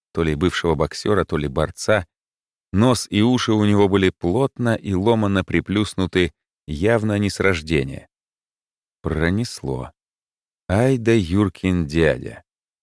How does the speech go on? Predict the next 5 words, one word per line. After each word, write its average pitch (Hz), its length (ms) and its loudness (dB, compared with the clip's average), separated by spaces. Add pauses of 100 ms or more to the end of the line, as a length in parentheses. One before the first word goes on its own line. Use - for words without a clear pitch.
(140)
Сыграл 95 580 2
по 85 140 -2
писанному 87 640 -2
номенклатурному 82 1040 0
правилу. 78 520 -2